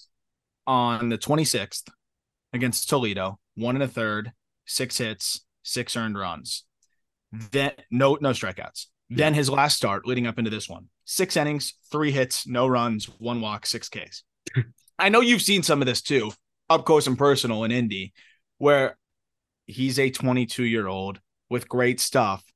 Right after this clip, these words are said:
Speaker 1: that's just vibing out in triple A, <laughs> just f-, trying to figure it out, seeing the ups and downs.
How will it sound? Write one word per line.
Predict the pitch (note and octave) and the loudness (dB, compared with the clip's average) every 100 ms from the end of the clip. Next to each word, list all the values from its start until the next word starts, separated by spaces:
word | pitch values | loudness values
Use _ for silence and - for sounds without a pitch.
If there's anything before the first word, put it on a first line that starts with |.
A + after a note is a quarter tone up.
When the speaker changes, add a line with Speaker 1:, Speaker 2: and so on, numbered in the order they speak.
| _ _ _ _ _ _ - | _ _ _ _ _ _ -2
Speaker 1:
that's | C3 B2 - | -2 -2 -8
just | - C3 A2+ - - _ _ _ _ _ _ | -4 -4 -4 -8 -14 _ _ _ _ _ _
vibing | G#2+ C3 C#3 C3 - _ _ _ _ _ _ _ - B2+ C3 | 0 4 4 2 -6 _ _ _ _ _ _ _ -8 -2 2
out | C3 B2+ | 2 0
in | |
triple | B2 B2+ A#2+ B2+ | 0 -2 2 0
A, | |
<laughs> | D3 A2 | 0 -2
just | - B3+ - - - - | 2 2 2 -4 -12 -4
f-, | - | 0
trying | - A3 B3 | 6 6 6
to | |
figure | G#3+ G#3 A3 | 6 8 8
it | F#3 | 8
out, | D3 - - _ | 8 6 2 _
seeing | - F3 F#3 | 0 4 6
the | F#3+ | 6
ups | E3+ E3 F3+ | 6 4 4
and | D3+ | 4
downs. | B2+ A#2+ C3+ | 4 2 -2